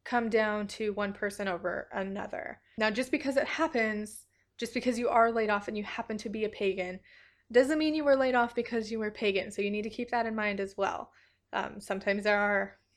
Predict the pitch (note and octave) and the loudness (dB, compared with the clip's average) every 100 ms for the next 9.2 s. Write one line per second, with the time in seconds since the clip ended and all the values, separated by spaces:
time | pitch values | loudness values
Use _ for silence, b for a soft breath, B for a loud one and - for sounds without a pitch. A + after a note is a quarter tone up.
0 | - G#3+ - G#3 G#3 F#3+ G3 - - A3 | -12 -8 -4 -2 0 -2 -4 -8 -10 -12
1 | G3+ - G#3+ - - _ - B3 A#3+ A#3+ | -14 -14 -14 -18 -18 _ 0 2 2 -2
2 | - _ A#3+ A#3+ G#3+ G#3 G#3+ A3+ A#3 A#3+ | -12 _ 4 6 6 4 0 2 2 0
3 | A3+ A3 A3 A3+ A3+ - G#3+ G#3 G#3 G#3+ | -2 -2 -2 0 0 -2 -6 -2 0 0
4 | G#3 A3 A3 A#3+ C4+ D4 C#4+ B3+ B3 G3+ | 0 -2 0 0 2 2 0 2 4 4
5 | G3+ G3+ - F3+ F#3 F#3+ G3 F3+ G#3+ F#3+ | 2 -2 -2 -2 -2 -4 -4 -6 -8 -14
6 | F#3 G3+ F#3+ G3 - - - G#3+ A3+ A3 | -8 -6 -6 -8 -8 -10 -10 -4 -2 0
7 | A#3 B3+ D4+ D4+ B3+ A#3+ A3 G#3+ B B | 0 0 -2 0 0 2 0 0 B B
8 | B _ A3 A#3+ - A3 A3+ G#3+ G3 - | B _ 2 2 2 -2 0 0 -2 -8
9 | - | -12